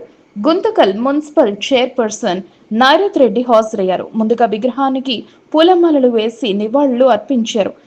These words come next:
ఆయన చేసిన సేవలను స్మరించుకుంటూ జ్యోతిరావు పూలే ఆశయాలను కొనసాగిస్తూ సామాజిక సహనాయం-, సహాయంతో కొనసాగాలని ఆయన సేవలను స్మరి-, ఈ కార్యక్రమంలో అనంతపురం జిల్లా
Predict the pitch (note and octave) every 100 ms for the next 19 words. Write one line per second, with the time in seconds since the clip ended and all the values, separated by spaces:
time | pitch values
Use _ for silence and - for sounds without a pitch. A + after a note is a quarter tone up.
0 | _ _ - C4+ C#4+ C4+ C4+ A#3+ D4 C#4+
1 | - G#3+ - C#4 D#4 D4+ A#3+ B3 B3+ A3
2 | B3+ C4 C4+ B3+ A3+ A3 G#3+ G#3+ B3 C#4+
3 | C4+ A#3+ A#3+ A3+ A3+ - G3 G#3+ C4+ A#3+
4 | G#3+ G#3+ - _ _ B3+ B3+ D#4 F4 C4+
5 | B3+ - A3+ - - _ - C#4 E4+ F4+
6 | E4+ C#4+ A#3+ - - _ - - G3+ G3+
7 | F4 D4+ B3+ A#3 A#3+ - - _ - B3
8 | A#3 C#4+ C4+ A#3+ G#3 G#3 A3+ - _ -
9 | B3+ A#3+ C#4+ D#4+ C4+ A#3+ A3+ A3+ - _
10 | - B3+ B3 B3 F#3+ - _ _ - C#4+
11 | E4 E4+ B3 A3+ - A#3 C4 - _ _
12 | _ _ _ _ _ _ C#4+ D#4+ D#4 C4
13 | D#4+ F4+ F#4+ D#4+ C4 C4+ C#4+ C4+ F#4+ A4
14 | F#4+ C#4+ A3 B3 B3